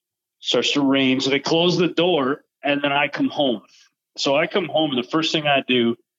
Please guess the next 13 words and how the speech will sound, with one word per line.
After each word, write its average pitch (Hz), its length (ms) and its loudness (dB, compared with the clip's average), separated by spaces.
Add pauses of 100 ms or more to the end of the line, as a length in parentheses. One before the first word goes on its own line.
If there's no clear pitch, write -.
(340)
is 110 260 -4
open 151 320 0
that 139 240 0
door, 120 280 0
and 110 140 -4
holy 139 520 0
smokes, 120 460 -4
if - 120 -20
you've, 117 140 -2
you've 165 260 -8
ever 156 300 0
smelled 127 500 -2
a 117 60 -2